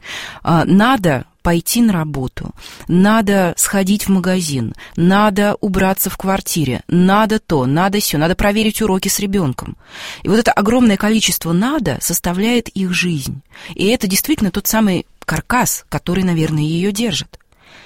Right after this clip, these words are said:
Но в этом смысле, знаете как, вот бывает, что человек даже на пороге отчаяния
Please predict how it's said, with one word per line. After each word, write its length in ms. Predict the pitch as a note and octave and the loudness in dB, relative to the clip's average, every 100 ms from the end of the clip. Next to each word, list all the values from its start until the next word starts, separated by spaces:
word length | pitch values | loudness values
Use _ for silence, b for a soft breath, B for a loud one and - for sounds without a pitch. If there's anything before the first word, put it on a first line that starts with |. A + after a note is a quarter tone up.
| B B | B B
Но 440 | F#3+ G#3 G#3+ G3+ - _ _ | 4 4 4 2 -2 _ _
в 120 | D#3+ | -2
этом 220 | G#3 A3+ G3+ | 0 2 0
смысле, 640 | - A#3 C4+ G#3+ G#3 G3+ B B | 2 2 2 0 -2 -2 B B
знаете 200 | A#3+ C4+ | -4 -2
как, 200 | - D#3+ | -2 -4
вот 100 | D#3 | -4
бывает, 300 | E3+ G3+ A#3 | -4 -2 -2
что 100 | - | -2
человек 260 | - A3 G#3 | -2 -2 0
даже 200 | F#3+ F#3 | 0 0
на 80 | G3 | 0
пороге 300 | G#3+ G3+ F#3+ | 0 0 -2
отчаяния 920 | F#3+ - - C#4 C4+ G3+ C#3+ B2+ | -4 -2 -2 0 0 0 -2 -4